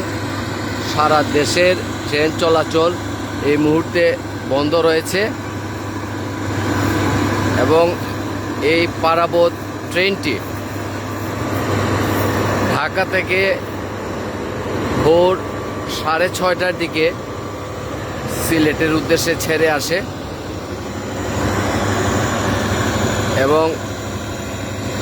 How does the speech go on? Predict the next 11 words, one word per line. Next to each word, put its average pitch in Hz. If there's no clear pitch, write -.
এখন 165
পর্যন্ত 175
যেহেতু 170
ইঞ্জিন 160
বিকল 165
হয়েছে 156
এবং 143
বেশ 165
কয়েকটি 185
কামরা 156
কিন্তু 185